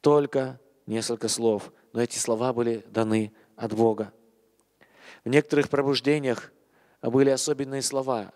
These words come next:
В пробуждениях, в смысле, движениях Духа Святого в церквях были особенные слова. Они были даны некоторым верующим. И через эти слова пришло движение Духа Святого. Например, одна девочка в пробуждении Уэльса,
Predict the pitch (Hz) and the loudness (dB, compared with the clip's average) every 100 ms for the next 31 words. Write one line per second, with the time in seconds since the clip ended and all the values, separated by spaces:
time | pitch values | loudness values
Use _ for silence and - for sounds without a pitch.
0 | _ - 127 127 117 156 135 - 127 123 | _ -6 -2 -2 -2 -4 -4 -8 -6 -6
1 | 117 127 139 131 117 135 127 127 127 123 | -2 -2 -2 -4 -4 -2 -2 -2 0 0
2 | 117 120 147 143 123 117 120 135 123 120 | 0 -2 -2 -2 0 -2 0 -2 -2 -4
3 | 117 127 120 107 104 _ _ - - - | -4 -2 -2 -4 -8 _ _ -18 -16 -8
4 | 113 131 139 143 143 147 151 160 113 - | -2 0 2 0 2 2 2 0 -2 -8
5 | _ _ _ _ _ - 127 - 123 123 | _ _ _ _ _ -2 -2 0 -2 2
6 | 123 110 101 - 90 - _ _ - _ | 2 2 0 -4 -10 -18 _ _ -20 _
7 | _ _ _ 117 123 120 - - 127 143 | _ _ _ -4 0 -2 -2 -2 0 0
8 | 139 120 135 147 - 123 143 139 120 110 | 0 -2 0 -2 -2 -2 0 0 -2 -2
9 | 127 131 127 120 131 117 107 107 - 98 | -2 0 -2 0 0 2 0 -2 -2 -4
10 | 104 113 127 135 127 135 127 156 135 - | -4 -4 0 0 0 -4 -2 0 0 -4
11 | 101 - - - 123 120 123 139 131 123 | -8 -8 -20 -6 -2 0 2 2 2 4
12 | 127 135 117 107 | 4 2 0 -6